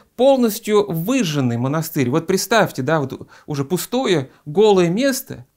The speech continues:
И вот почему мы чтим преподобного Никона Радонежского? Потому что он все смог восстановить.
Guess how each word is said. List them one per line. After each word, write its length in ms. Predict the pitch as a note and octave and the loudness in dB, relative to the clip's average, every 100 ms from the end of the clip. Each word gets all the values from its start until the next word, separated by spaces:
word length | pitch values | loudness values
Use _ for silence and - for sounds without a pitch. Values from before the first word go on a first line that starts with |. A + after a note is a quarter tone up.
| _ - | _ -16
И 140 | - G3+ | 0 0
вот 120 | G3+ | 2
почему 380 | G#3+ A#3+ B3 C#4 | 0 0 2 2
мы 120 | B3 | 0
чтим 360 | - - C4+ | -2 -4 -2
преподобного 600 | G3+ G3 G3+ G3+ G3 F#3+ | 0 0 2 2 2 0
Никона 400 | G3 G#3+ G3+ F3+ | 0 -2 -2 0
Радонежского? 560 | G3 C4 A3+ D3+ C3 - | 0 0 0 0 -4 -10
Потому 360 | D#3+ G3 G#3 G#3+ | -4 0 0 -2
что 300 | - G#3+ - | -4 -6 -2
он 240 | B3 C4 | 0 0
все 300 | B3 - A3 | -2 -4 -8
смог 380 | E3+ G3+ B3 B3 | -4 0 0 0
восстановить. 800 | G3+ G3+ G#3+ G3+ G3 D3+ - | -2 -2 -2 0 0 -2 -6